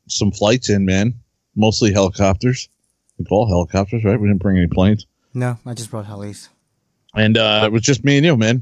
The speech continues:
Speaker 1: We banged out some flights. It was, uh, a lot of fun. I had, uh, my Oxy four stretched.
Speaker 2: Oh, yeah, this is hilarious. You gotta hear this, Andy.
Speaker 1: I guess I grabbed my old set of three eighty blades from my Goblin three eighty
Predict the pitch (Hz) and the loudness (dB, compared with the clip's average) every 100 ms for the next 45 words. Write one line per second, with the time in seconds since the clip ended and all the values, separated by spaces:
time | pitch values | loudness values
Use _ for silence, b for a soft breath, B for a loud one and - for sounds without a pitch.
0 | - 117 127 131 135 127 123 127 110 123 | -2 -2 -2 0 0 0 -4 -4 -2 0
1 | 135 139 95 107 110 107 104 - - _ | 0 0 -8 -6 -2 -2 -2 -6 -20 _
2 | _ _ - 120 120 - 127 131 123 120 | _ _ -4 -2 0 0 2 2 2 2
3 | 117 120 117 110 113 110 107 104 - 107 | 0 0 0 2 2 4 2 0 -6 -4
4 | 107 101 101 104 110 143 139 - 131 127 | -2 -2 -2 -4 -2 -6 -4 0 2 4
5 | 143 - _ _ _ - - 143 131 135 | 0 -6 _ _ _ -14 -8 -2 0 0
6 | - - - 151 120 117 113 113 104 98 | -4 -12 -20 -10 -4 -2 -2 -2 -6 -8
7 | 107 104 104 101 98 - 120 123 110 117 | -6 -6 -4 -4 -6 -6 -4 -2 -2 -2
8 | 107 107 104 101 98 90 _ _ _ - | 0 -2 -2 -4 -6 -10 _ _ _ -8
9 | 113 131 135 160 127 127 123 117 104 - | -2 0 0 0 0 2 2 0 -4 -16
10 | _ _ 123 117 110 - 120 147 - 143 | _ _ -6 -2 0 0 2 0 0 0
11 | 127 107 104 - 123 120 131 143 131 113 | 0 -2 -6 -4 0 2 2 0 0 0
12 | 113 113 - 117 107 101 95 95 107 123 | 0 0 -4 -4 -2 -2 -4 -2 0 2
13 | 123 107 104 98 92 92 101 | 2 0 0 0 2 2 0